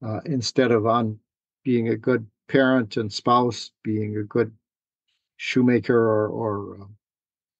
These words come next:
physician, whatever. And, um, and so, uh, Agricola, I think he probably wasn't as smart as,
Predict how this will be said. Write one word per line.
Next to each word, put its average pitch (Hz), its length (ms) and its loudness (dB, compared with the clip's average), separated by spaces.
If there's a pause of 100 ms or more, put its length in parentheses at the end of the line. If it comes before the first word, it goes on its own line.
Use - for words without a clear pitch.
(180)
physician, 120 680 2 (360)
whatever. 117 540 0 (580)
And, 123 360 2 (100)
um, 117 300 -2 (1600)
and 139 180 2
so, 135 400 2 (240)
uh, 131 160 -6 (1500)
Agricola, 143 760 4 (960)
I 170 160 4
think 170 280 0
he 120 120 -6
probably 113 560 -2
wasn't 113 340 -2
as 110 140 -2
smart 117 400 2
as, 113 280 0